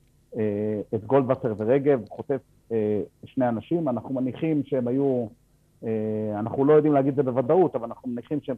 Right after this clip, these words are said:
כבר היו לא בין החיים, אה, בזמן שהם, אה, נחטפו ללבנון, ובעצם מדינת ישראל, אה, אה, חווה פיגוע אסטרטגי,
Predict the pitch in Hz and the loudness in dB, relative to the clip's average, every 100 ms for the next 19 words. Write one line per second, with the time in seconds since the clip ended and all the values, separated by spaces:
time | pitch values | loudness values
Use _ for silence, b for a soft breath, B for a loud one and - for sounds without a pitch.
0 | - 117 131 135 135 139 131 127 - 120 | -4 0 2 2 4 4 2 0 0 0
1 | 127 113 104 _ _ _ _ 110 107 104 | 0 -4 -8 _ _ _ _ -8 -6 -4
2 | 104 101 98 85 107 110 123 117 120 110 | -4 -4 -6 -8 -6 0 -2 0 -2 -4
3 | - 113 104 104 - - 131 110 95 104 | -6 -8 -8 -8 -8 0 4 4 4 2
4 | 151 131 113 139 165 135 127 139 135 127 | 2 0 0 0 0 -2 0 -2 -4 -2
5 | 127 139 139 - _ _ _ - 117 110 | 2 2 0 -6 _ _ _ -8 -4 -2
6 | 107 110 107 98 - _ 107 104 104 107 | -2 -2 -4 -6 -12 _ -14 -12 -8 -6
7 | 104 143 143 117 143 143 - 120 - 135 | 2 2 2 0 4 2 0 -4 0 0